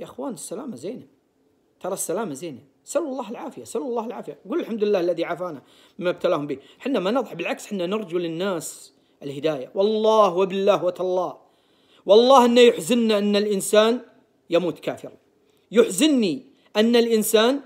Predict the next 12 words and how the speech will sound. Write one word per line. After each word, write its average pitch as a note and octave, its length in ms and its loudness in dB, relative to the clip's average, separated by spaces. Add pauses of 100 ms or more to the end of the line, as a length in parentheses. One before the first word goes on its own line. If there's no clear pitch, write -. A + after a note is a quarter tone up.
يكون G#3+ 380 4
مسلما D4 540 0 (460)
ثم A#3+ 260 2
يكفر C#4 380 4
ويموت B2+ 360 -6
كافرا، - 420 -20
يحزنني، D3+ 440 -6 (1400)
لأن F3+ 260 -2
أنا F#3+ 320 -2
عندي E3 460 -2
عقيدة E3 680 -4
ويقين E3+ 500 -2